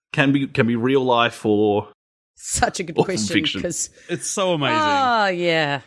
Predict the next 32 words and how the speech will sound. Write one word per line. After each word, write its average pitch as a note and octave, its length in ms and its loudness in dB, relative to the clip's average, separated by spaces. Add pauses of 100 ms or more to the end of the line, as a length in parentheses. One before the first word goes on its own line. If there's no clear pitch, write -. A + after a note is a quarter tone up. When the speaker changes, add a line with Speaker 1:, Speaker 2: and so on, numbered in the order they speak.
Speaker 2:
Yeah, F3+ 180 -2
white D#3 180 -6
sa-, - 80 -12 (180)
I C#4+ 120 4
do F4+ 160 2
have F4 100 2
one C4+ 340 2
initial A#3 420 -2
thought G#3+ 240 0
on G3+ 120 0
this, F3+ 160 -4
though, F3 140 -2
before F3 280 0
I F3 60 4
actually F3 200 -6
answer F3 180 -4
the E3+ 60 -8
question, D#3+ 400 -4
and E3 220 -4
that F3+ 100 0
is, F3+ 220 2 (240)
if - 200 -2
Paul D#4+ 260 6
and D#4+ 140 8
Jessica G3 600 4
were G#3 120 4
the G3+ 100 0
result G3 340 4
of F3+ 180 2 (240)
heaps C#4+ 640 2
of A3+ 160 4
crossbreeding F3 920 0